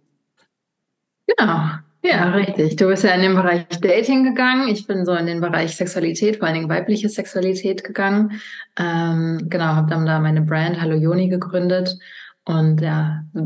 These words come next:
arbeite sehr viel mit Frauen rund um den Bereich ihrer eigenen Sexualität, Orgasmen, auch was das für Beziehungen,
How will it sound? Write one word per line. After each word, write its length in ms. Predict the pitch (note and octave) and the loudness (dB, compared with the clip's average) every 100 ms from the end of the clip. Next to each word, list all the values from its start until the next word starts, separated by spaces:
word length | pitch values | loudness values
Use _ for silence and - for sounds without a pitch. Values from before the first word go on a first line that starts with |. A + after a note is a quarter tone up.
| E3 D#3+ D#3+ - | -2 -4 -6 -2
arbeite 540 | E3 F3 F3+ F3+ F#3 | 0 2 2 2 2
sehr 240 | F3 F3 F3+ | 4 2 2
viel 200 | G3+ F3+ | 2 2
mit 200 | E3+ D#3 | 0 -2
Frauen 480 | - D#3+ E3 E3 | -2 -2 0 0
rund 340 | D#3 D#3+ E3 D#3+ | 0 -2 -2 -4
um 540 | D#3+ E3 D#3+ D#3+ F3 - | -2 0 0 -2 -2 -2
den 380 | D#3 D#3 D#3 | 0 2 2
Bereich 480 | D#3 F3+ - D3+ D#3 | 2 0 0 0 0
ihrer 320 | E3 E3 D#3+ - | 0 0 0 0
eigenen 500 | D#3 D#3 D#3 D#3 D#3 | 2 2 2 2 0
Sexualität, 1000 | E3+ - F3 E3+ E3 D3+ D3+ D#3 - - | -2 -2 0 2 2 0 0 -2 -4 -4
Orgasmen, 800 | F3 D#3 D#3+ - E3+ D#3+ D#3 | -2 0 0 0 2 2 2
auch 180 | D#3+ D#3 | 2 2
was 140 | D#3+ - | 0 -2
das 180 | D#3 | -4
für 160 | - E3 | 0 0
Beziehungen, 800 | E3 F#3 - E3+ E3 D#3+ D#3+ | 0 0 0 0 2 2 0